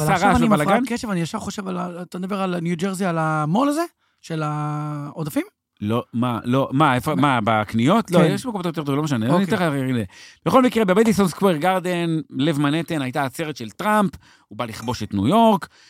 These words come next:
Speaker 2: ו-, אה, ב-, היה
Speaker 1: תסביר, ניו יורק היא דמוקרטית?
Speaker 2: ניו יורק היא דמוקרטית כחולה לחלוטין,
Speaker 1: אז
Speaker 2: ולטראמפ יש יחסי אהבה סיני עם ניו יורק, כי הוא בא מניו יורק, הוא
Speaker 1: עכשיו
Speaker 2: משם, הוא נולד
Speaker 1: נסביר,
Speaker 2: שם.
Speaker 1: גם אם הוא יקבל, אה,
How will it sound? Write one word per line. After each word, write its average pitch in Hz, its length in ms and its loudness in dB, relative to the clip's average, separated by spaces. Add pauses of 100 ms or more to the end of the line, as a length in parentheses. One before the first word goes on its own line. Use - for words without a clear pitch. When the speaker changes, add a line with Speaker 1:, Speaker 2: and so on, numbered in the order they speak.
(160)
Speaker 2:
ו-, 123 160 -6
אה, 214 180 -2 (1080)
ב-, 117 60 -6 (120)
היה 147 220 4
Speaker 1:
תסביר, 190 360 4
ניו 170 120 2
יורק 185 200 2
היא 175 180 -2
דמוקרטית? 190 440 -2
Speaker 2:
ניו 120 80 0
יורק 131 160 0
היא 127 80 0
דמוקרטית 123 440 -2
כחולה 127 200 -2
לחלוטין, 135 500 -2
Speaker 1:
אז 156 60 0
Speaker 2:
ולטראמפ 185 340 -2
יש 220 140 -6
יחסי 175 280 -4
אהבה 147 200 0
סיני 139 260 -2
עם 135 100 2
ניו 117 80 2
יורק, 104 180 -2
כי 175 80 -2
הוא 165 100 4
בא 156 160 2
מניו 147 200 -4
יורק, 107 200 -4 (300)
הוא 196 420 4
Speaker 1:
עכשיו 214 180 2
Speaker 2:
משם, 160 200 6
הוא 165 80 4
נולד 156 160 6
Speaker 1:
נסביר, 202 240 6
Speaker 2:
שם. - 120 -2
Speaker 1:
גם 330 440 4 (180)
אם 302 280 2
הוא 220 220 4
יקבל, 233 540 0 (100)
אה, 214 120 -6